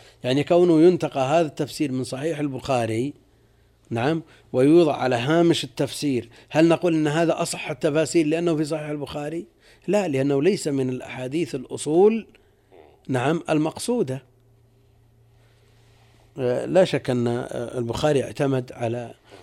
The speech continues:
صحيفة علي بن أبي طلحة عن ابن عباس في التفسير، وفيها كلام لأهل العلم،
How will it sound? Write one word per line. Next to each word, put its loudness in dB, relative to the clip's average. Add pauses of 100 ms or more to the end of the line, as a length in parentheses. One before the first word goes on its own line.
صحيفة -4
علي -6
بن -6
أبي -8
طلحة -8
عن -8
ابن -8
عباس -8 (960)
في -20
التفسير، -6 (640)
وفيها -2
كلام -2
لأهل -6
العلم، -6